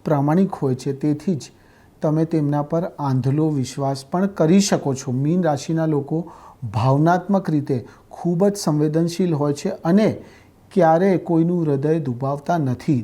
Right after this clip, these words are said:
તેથી તેઓ તમારો વિશ્વાસ નહીં તોડે કદી પણ. અને સિંહ, તેઓ પોતાના આત્મસન્માન અને પ્રતિષ્ઠા પ્રત્યે ખૂબ જ સભાન હોય છે, તેથી જ્યારે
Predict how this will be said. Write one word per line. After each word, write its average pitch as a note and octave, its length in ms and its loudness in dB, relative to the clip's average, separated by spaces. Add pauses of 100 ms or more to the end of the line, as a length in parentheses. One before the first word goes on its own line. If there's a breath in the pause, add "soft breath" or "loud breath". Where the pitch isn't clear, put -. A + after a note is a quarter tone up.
તેથી D3+ 320 -2
તેઓ D3 300 -2
તમારો C3+ 400 -4
વિશ્વાસ C#3+ 540 -6 (380 soft breath)
નહીં D#3 220 4
તોડે B2+ 240 0
કદી G#2+ 260 -6
પણ. G#2+ 200 -8 (140)
અને C#3+ 200 -2
સિંહ, E3 360 2 (640 loud breath)
તેઓ F#3 240 6 (320)
પોતાના E3+ 480 0 (120)
આત્મસન્માન D3 920 2
અને D3 160 -2
પ્રતિષ્ઠા D#3+ 600 -2
પ્રત્યે D#3+ 380 -2
ખૂબ G#3+ 460 0
જ B3+ 100 -2
સભાન D3+ 400 2
હોય A2+ 220 -4
છે, - 220 -14 (1000 soft breath)
તેથી C#3+ 380 -2
જ્યારે B2+ 480 -2